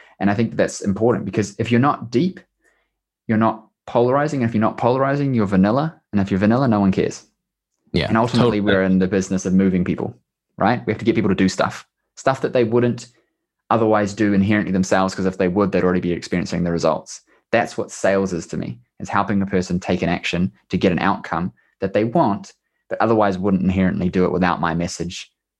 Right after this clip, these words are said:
Speaker 1: pushing them to do it. And good marketing and sales does that for people and creates benefit in their lives. And going deep's a huge part of it.
Speaker 2: Absolutely.
Speaker 1: Yeah.
Speaker 2: Yeah,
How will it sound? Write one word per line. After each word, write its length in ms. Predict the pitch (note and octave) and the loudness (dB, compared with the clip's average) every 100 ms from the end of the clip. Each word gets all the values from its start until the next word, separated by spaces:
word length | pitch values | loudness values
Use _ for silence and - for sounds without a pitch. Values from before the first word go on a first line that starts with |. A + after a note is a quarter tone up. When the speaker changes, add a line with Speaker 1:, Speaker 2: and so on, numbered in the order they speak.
| - | -6
Speaker 1:
pushing 360 | G2+ F#2+ F2+ E2+ | -2 0 -2 -2
them 180 | E2+ | -4
to 120 | - D#2+ | -4 -4
do 180 | D#2+ - | -4 -4
it. 180 | - - _ _ _ - | -8 -20 _ _ _ -4
And 400 | G2 F#2 F2+ - | 2 2 2 0
good 160 | A#2 G#2+ | 2 2
marketing 320 | G2+ F#2+ F#2 | 2 0 -2
and 80 | F#2 | 0
sales 360 | F#2 E2+ F2 - | 0 0 -2 0
does 260 | F2 F2+ | 0 0
that 200 | D#2+ E2 | -2 -2
for 100 | - | -4
people 340 | - D#2+ A#2+ C#3+ | -4 -4 -4 -4
and 100 | F2+ | -4
creates 260 | - - - | -2 -2 -2
benefit 320 | D#2+ - - | -2 -2 -6
in 60 | |
their 80 | - | -6
lives. 300 | C#2+ - - _ _ _ _ | -4 -6 -10 _ _ _ _
And 100 | F2+ | -2
going 200 | F2+ E2+ | 0 0
deep's 200 | D#2 - | -2 -6
a 40 | - | -2
huge 140 | F#2 | 0
part 120 | - | 0
of 60 | - | 0
it. 40 | F2+ | 0
Speaker 2:
Absolutely. 180 | - - - _ _ _ _ _ _ | -2 -4 -20 _ _ _ _ _ _
Speaker 1:
Yeah. 200 | F2 D#2 A#2 - | -14 -12 -8 -4
Speaker 2:
Yeah, 200 | A2+ | -2